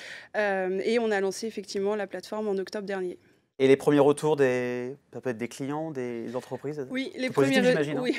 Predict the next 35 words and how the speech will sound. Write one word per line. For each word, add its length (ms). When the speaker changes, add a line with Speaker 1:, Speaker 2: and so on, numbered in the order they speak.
Speaker 1:
<laughs> 140
ouais, 520
des 100
retours 280
positifs 460
parce 200
qu'on 160
a 160
de 100
plus 200
en 100
plus 260
de, 100
euh, 360
commerçants, 800
artisans, 760
viticulteurs, 920
euh, 160
qui 180
s'intéressent 540
en 60
fait 200
à 60
cette 180
plateforme 440
parce 240
que 180
faut 160
savoir 320
que 80
c'est 240
un, 200
un 120
site 240
e-commerce 500